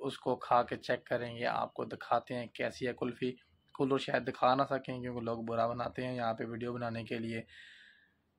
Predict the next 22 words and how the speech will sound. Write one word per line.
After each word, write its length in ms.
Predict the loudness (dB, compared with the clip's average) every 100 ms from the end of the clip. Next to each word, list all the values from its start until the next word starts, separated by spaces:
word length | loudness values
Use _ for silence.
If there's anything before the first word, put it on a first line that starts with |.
| _
फिर 140 | 4 6
इंशाल्लाह 360 | 6 6 6
कभी 160 | 6 6
मौका 260 | 4 6 4
मिला 220 | 6 6
आपको, 260 | 6 4 2
मैं 120 | 2
कुल्फ़ी 320 | 2 0 2
वाला 300 | 2 6 6
वो 160 | 6 2
बंदा 280 | -2 0 0
ज़रूर 240 | 2 0
दिखाऊँगा, 440 | 2 4 4 4 2
कूलर 340 | 2 2 2
भी 180 | 0 -6 -8 -8
छुप 160 | -6 -4
छुपा 260 | 2 2
के 120 | 2
वीडियो 260 | -2 0 0
में 140 | -2
बना 240 | -4 2 2
लूँगा। 400 | 2 0 -2